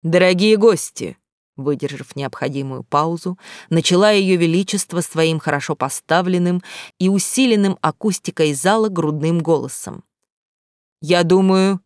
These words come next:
все уже знают, что произошло, и у меня нет необходимости повторять очевидное.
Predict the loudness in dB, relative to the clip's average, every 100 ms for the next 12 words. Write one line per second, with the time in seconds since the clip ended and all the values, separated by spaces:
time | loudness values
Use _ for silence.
0 | -14 -4 2 4 4 4 2 2 2 0
1 | -6 -18 _ -12 -2 -2 2 0 2 0
2 | -2 -2 -4 -4 _ -20 -14 0 4 4
3 | 4 4 4 4 2 0 -2 -2 -2 -2
4 | 0 2 2 0 -2 -4 -4 0 2 2
5 | 0 -6 -6 -4 0 0 0 -4 -10 -12
6 | -16